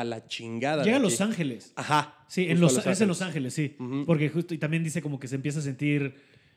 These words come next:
Speaker 2: Este, como corrupto, ¿no? Que se empieza a corromper por
Speaker 1: Ajá,
Speaker 2: estas
Speaker 1: po-, pero por, por, por tocar la ciudad, o sea, ya imagínate
Speaker 2: Ujú.
Speaker 1: qué tan, qué tan aislado estuvo este cabrón.
Speaker 2: Sí, porque el viajecito le toma como tres años, una
Speaker 1: Fácil,
Speaker 2: mamada, sí, sí.
Speaker 1: fácil, sí, tres, cuatro
Speaker 2: Porque sí me
Speaker 1: años
Speaker 2: acuerdo que te van
Speaker 1: se avienta.
Speaker 2: poniendo como diciembre noventa y uno, ¿sabes? Y aquí
Speaker 1: Ujú.
Speaker 2: estás, o sea, sí, sí.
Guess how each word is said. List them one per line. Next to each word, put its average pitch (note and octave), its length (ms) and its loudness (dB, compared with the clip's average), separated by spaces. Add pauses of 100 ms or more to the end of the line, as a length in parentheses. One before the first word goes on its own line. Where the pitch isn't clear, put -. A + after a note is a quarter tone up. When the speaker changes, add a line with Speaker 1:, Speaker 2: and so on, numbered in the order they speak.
(320)
Speaker 2:
Este, B2+ 760 -2
como B2+ 580 -6
corrupto, D3+ 560 4
¿no? D#3 200 -2
Que C#3 100 -8
se C3 60 -4
empieza C#3 180 -2
a E3 60 -4
corromper C#3 520 2
por C3+ 380 0 (140)
Speaker 1:
Ajá, C#3 260 4
Speaker 2:
estas - 100 0
Speaker 1:
po-, C3 120 -8
pero C#3+ 240 2
por, - 200 -4
por, C#3+ 240 -4
por C3+ 200 -4
tocar D#3+ 240 0
la G3 100 4
ciudad, D#3 340 2
o C3+ 60 2
sea, D3+ 140 0
ya F3 100 4
imagínate A3 400 4
Speaker 2:
Ujú. D#3+ 60 -4
Speaker 1:
qué G#3+ 80 4
tan, G#3 280 2
qué F#3 100 4
tan G3 160 2
aislado D#3 440 6
estuvo E3 340 2
este D#3+ 180 -4
cabrón. A2 480 -2 (960)
Speaker 2:
Sí, - 120 -2
porque F#3+ 160 2
el F3+ 80 2
viajecito F#3+ 400 0
le F3+ 80 2
toma F#3 200 -2
como C3+ 220 -6
tres D#3 380 0
años, F#3 320 0
una E3+ 100 2
Speaker 1:
Fácil, C#3 200 10
Speaker 2:
mamada, C#3+ 140 6
sí, D3 180 6
sí. D#3+ 100 2
Speaker 1:
fácil, A#2+ 320 4
sí, C3+ 180 2
tres, C#3+ 260 0
cuatro E3 200 2
Speaker 2:
Porque E3+ 80 2
sí - 100 4
me A#3 60 8
Speaker 1:
años - 20 6
Speaker 2:
acuerdo A3 140 8
que F#3 60 2
te E3 80 4
van - 20 6
Speaker 1:
se - 20 6
avienta. E3+ 120 6
Speaker 2:
poniendo E3 180 -2
como B2 160 -8
diciembre E3 420 0
noventa C#3 260 -2
y C#3+ 120 2
uno, C#3+ 180 0
¿sabes? D#3+ 180 -4
Y C#3 40 -4
aquí G#2+ 140 -2
Speaker 1:
Ujú. A#2 100 2
Speaker 2:
estás, C3 200 -6
o B2 120 -10
sea, B2+ 180 -8
sí, B2 140 -8
sí. A#2+ 120 -10